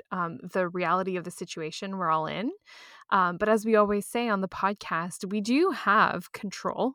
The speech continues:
over, um, where we go from here. And that's really what we wanna talk about today is, um, managing all these different areas and expectations and starting now to get it sorted in our heads. It's going to look different for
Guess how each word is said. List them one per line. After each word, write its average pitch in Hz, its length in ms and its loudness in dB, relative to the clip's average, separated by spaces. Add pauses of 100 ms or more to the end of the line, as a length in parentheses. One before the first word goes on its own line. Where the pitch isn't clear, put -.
(140)
over, 175 640 2
um, 170 280 -2
where 202 160 2
we 185 100 -2
go 165 160 0
from 160 260 -10
here. 160 480 -4
And 214 180 0
that's - 440 -4 (100)
really 214 420 0
what 170 140 -4
we 165 100 -4
wanna 165 220 -4
talk 185 260 2
about 175 220 -8
today 175 480 -8 (460)
is, 185 400 -2
um, 170 340 -6 (200)
managing 196 800 -2 (140)
all 208 260 4
these 202 220 -4
different 180 380 -6
areas 190 480 -4
and 185 120 -8
expectations 185 880 -8
and 208 120 -6
starting 277 340 0
now 214 540 4 (440)
to 233 100 -2
get 226 160 4
it 226 120 2
sorted 233 440 6
in 208 180 -4
our 175 140 2
heads. 196 560 -4
It's - 140 -8
going 247 220 -2
to 240 100 -6
look 240 140 0
different 226 360 -4
for - 140 -10